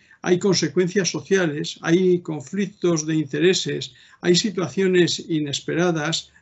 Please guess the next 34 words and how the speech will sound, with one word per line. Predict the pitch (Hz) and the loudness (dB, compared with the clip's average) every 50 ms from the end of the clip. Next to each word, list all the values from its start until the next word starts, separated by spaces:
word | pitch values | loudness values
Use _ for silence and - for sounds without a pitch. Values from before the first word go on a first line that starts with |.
| _ - | _ -2
hay | 170 180 185 | 0 2 2
desajustes, | 196 220 - - 170 160 - 208 220 208 - - 175 165 170 160 156 | 2 2 0 0 -2 -4 -6 -6 -6 -6 -6 -4 -4 -4 -2 -2 -2
no | 151 156 170 196 | 0 2 2 2
es | 202 202 | 0 -2
posible | - - 180 147 - - 190 190 175 170 160 151 | -2 -4 -4 -4 -2 0 2 4 4 4 4 2
cambiar | - 147 147 147 156 165 165 165 | 0 -4 -2 0 0 0 0 0
el | 160 151 | 0 2
mundo | 156 170 170 165 156 160 143 | 4 4 6 6 4 2 0
por | 135 151 139 139 | -2 -4 -4 -4
decreto, | 139 131 127 170 170 156 147 156 147 | -4 0 2 4 4 4 2 0 -2
decía | 143 143 131 - 160 156 151 147 147 - - - - _ - | -2 -2 0 2 2 2 2 0 -4 -8 -14 -20 -18 _ -4
un | 156 151 | 0 2
pensador | 147 160 139 123 156 147 160 156 127 | 2 2 2 2 0 0 -2 -2 -2
francés | - 151 139 135 - 170 160 - | -4 -4 -4 0 0 0 0 0
hace | 156 147 - 165 | -2 -4 -4 -2
muchos | 139 139 135 - 175 - - | -2 -2 -2 -2 -2 0 2
años, | 202 202 190 180 175 202 208 - - _ _ _ _ _ _ _ _ - | 2 4 4 4 4 4 2 -2 -10 _ _ _ _ _ _ _ _ -2
y | 180 180 | 0 2
por | 180 208 208 | 4 2 2
lo | 226 233 | 2 0
tanto, | - 226 220 220 202 - - 220 233 233 - - _ _ _ _ _ - - - - - | -2 -2 -2 -2 -2 -2 -2 -2 -2 -2 -6 -12 _ _ _ _ _ -20 -20 -20 -14 -4
eh, | - 196 | 2 4
lo | 175 170 165 165 156 | 6 6 6 6 4
más | 170 214 208 - - | 4 2 2 2 0
importante | 233 - 220 196 196 196 208 202 208 196 202 226 214 220 - - - _ - | -2 -2 -2 -2 -2 -2 -2 -2 -4 -4 -4 -4 -4 -4 -4 -8 -12 _ 2
es | 190 202 202 - | 2 2 4 4
analizar | 214 185 170 165 160 160 151 - 190 202 190 175 - | 2 2 4 4 2 0 0 0 0 0 0 -2 0
en | - 165 165 | 0 0 2
qué | 160 226 | 2 0
situación | - - 247 226 196 156 185 190 185 | 0 -2 0 -2 0 0 2 2 2
estamos, | 165 - - 185 180 190 196 208 202 - | 2 0 0 0 0 0 0 -2 -2 -2
qué | - - 220 | 0 0 2
posibilidades | 214 262 233 190 - 214 190 185 185 185 185 175 175 - | 2 2 0 0 0 0 2 2 4 4 2 2 -2 -4
tenemos, | - 156 160 175 180 190 208 233 233 - - | -4 0 2 2 2 0 0 -4 -8 -10 -14